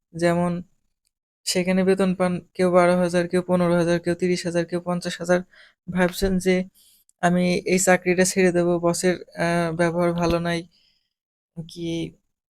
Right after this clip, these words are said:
মালিকের ব্যবহার ভালো নাই, পরের কর্মচারী খাটতে আমার ভাল লাগে না, এরকম অনেক আছে। আমার সাথে অনেকে বলে যে, "ভাইয়া,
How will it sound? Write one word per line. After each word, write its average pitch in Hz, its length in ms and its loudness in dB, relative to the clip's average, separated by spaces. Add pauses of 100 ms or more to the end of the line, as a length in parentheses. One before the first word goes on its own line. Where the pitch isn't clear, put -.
মালিকের 175 500 -2
ব্যবহার 170 360 -2
ভালো 170 280 -4
নাই, 165 220 -6 (320)
পরের 175 300 0
কর্মচারী 170 560 -4
খাটতে 165 340 -12
আমার 165 180 -4
ভাল 170 200 -6
লাগে 170 280 -2
না, 170 120 -8 (300)
এরকম 180 380 0
অনেক 196 300 2
আছে। 160 240 -2 (1200)
আমার 180 180 0
সাথে 208 260 -2
অনেকে 202 340 2
বলে 196 300 0
যে, 190 160 0
"ভাইয়া, 180 300 0